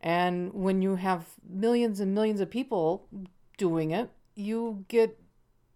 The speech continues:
an atmosphere of misery in the, in, in the empathic field, I guess you could say. I don't really have another way to describe it, but it's just connecting to that, and people who connect to that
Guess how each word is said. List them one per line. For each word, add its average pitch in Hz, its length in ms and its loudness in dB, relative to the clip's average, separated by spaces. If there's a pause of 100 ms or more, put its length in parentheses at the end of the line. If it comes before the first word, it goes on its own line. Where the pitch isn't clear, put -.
an 214 140 0
atmosphere 185 880 -4 (500)
of 180 580 0 (200)
misery 214 720 0
in 175 520 -2
the, 170 540 -2 (420)
in, 196 220 -2
in 190 140 0
the 190 100 0
empathic 175 680 -2 (280)
field, 170 540 -4 (260)
I 170 120 -2
guess 151 200 0
you 156 80 -8
could 147 160 -12
say. 143 220 -4 (340)
I 185 60 -6
don't 185 80 0
really 185 200 4
have 170 140 2
another 165 220 2
way 165 160 4
to 151 140 -4
describe 156 540 0
it, 143 120 -6
but 160 140 0
it's 165 180 -4
just 175 180 -4
connecting 180 460 -2
to 165 160 -2
that, 151 320 0
and 156 480 -2 (240)
people 190 240 0
who 175 80 0
connect 165 360 -4
to 175 80 -2
that 147 280 0